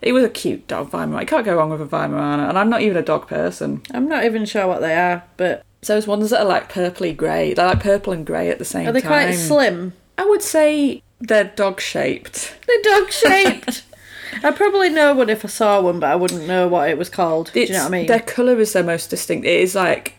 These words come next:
Speaker 2: Like a
Speaker 1: purpley
Speaker 2: sort of
Speaker 1: grey.
Speaker 2: purpley grey colour.
Speaker 1: Yeah.
Speaker 2: Aw.
Speaker 1: They're the only purple dog.
Speaker 2: I love dogs. So, in all the excitement, in our, you know, directorial
Speaker 1: Yeah.
Speaker 2: debut.
Speaker 1: Our acting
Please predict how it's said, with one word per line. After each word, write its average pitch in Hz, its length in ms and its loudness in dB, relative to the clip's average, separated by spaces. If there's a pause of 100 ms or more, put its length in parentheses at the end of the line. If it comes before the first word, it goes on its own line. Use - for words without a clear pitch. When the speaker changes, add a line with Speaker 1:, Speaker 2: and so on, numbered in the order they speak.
Speaker 2:
Like 208 140 -2
a 165 60 -2
Speaker 1:
purpley 220 80 -4
Speaker 2:
sort 170 160 0
of 147 100 -4
Speaker 1:
grey. 147 460 0
Speaker 2:
purpley 143 40 -6
grey 185 260 -2
colour. 170 300 -2
Speaker 1:
Yeah. 151 260 -4 (200)
Speaker 2:
Aw. 165 580 -4 (240)
Speaker 1:
They're 180 100 0
the 190 60 4
only 196 120 0
purple 185 420 -2
dog. 160 320 -4
Speaker 2:
I 285 40 -4
love 247 240 -4
dogs. - 420 -12 (180)
So, 269 480 0 (280)
in 269 160 2
all 285 200 4
the 285 120 2
excitement, 196 1040 -4 (380)
in 214 180 0
our, 185 420 -2 (200)
you 202 100 -10
know, 165 240 -6 (200)
directorial 175 760 2
Speaker 1:
Yeah. 175 60 0
Speaker 2:
debut. 185 420 0
Speaker 1:
Our 175 180 4
acting - 840 -8